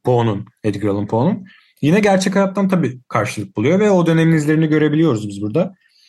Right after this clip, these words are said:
E, Japon klasiklerinde daha çok on dokuzuncu yüzyılın ikinci yarısından yirminci yüzyıl ortasına kadarki süreçten eserler seçimimizin de kendilerini bu dönemdeki eserlere kıymet vermesiyle alakalı. Gidip de bu eser be-,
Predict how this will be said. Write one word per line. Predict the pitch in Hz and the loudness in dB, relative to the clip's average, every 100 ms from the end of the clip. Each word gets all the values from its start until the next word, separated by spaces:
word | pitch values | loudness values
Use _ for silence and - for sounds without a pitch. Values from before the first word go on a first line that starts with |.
| _ _ | _ _
E, | 123 | -4
Japon | 135 185 208 | 0 2 2
klasiklerinde | 202 190 - 175 160 180 | 2 0 0 2 2 2
daha | 175 | 2
çok | 170 185 - | 0 -2 -2
on | 170 170 | 0 2
dokuzuncu | 170 160 151 | 2 -2 -2
yüzyılın | 143 147 160 | 0 0 0
ikinci | 131 147 | 0 0
yarısından | 151 127 135 139 | 0 -2 -2 0
yirminci | 143 139 139 139 | 2 0 0 -2
yüzyıl | 135 143 | 0 -2
ortasına | 131 - 143 | -2 -4 -4
kadarki | 143 127 127 127 143 143 _ _ _ _ | 0 0 0 -2 -2 -4 _ _ _ _
süreçten | - 131 113 120 160 | -4 -2 0 0 0
eserler | 143 151 143 151 147 | 0 0 2 2 0
seçimimizin | 127 131 147 143 139 147 156 | -2 -4 -2 -2 -2 -2 0
de | 147 175 226 - | 2 0 -2 -6
kendilerini | - 147 160 180 165 | -4 0 2 2 2
bu | 156 | 2
dönemdeki | 165 160 165 175 | 2 0 0 0
eserlere | 170 165 165 170 | 0 2 2 0
kıymet | 160 147 151 - | 0 0 0 0
vermesiyle | 143 139 131 139 131 | 2 2 0 -2 -2
alakalı. | 95 - 82 _ _ _ _ _ _ _ _ _ _ _ _ _ - | -2 -6 -14 _ _ _ _ _ _ _ _ _ _ _ _ _ -2
Gidip | 147 175 | -2 0
de | 180 | 2
bu | 139 147 | 2 2
eser | 147 151 | 2 0
be-, | 151 | 0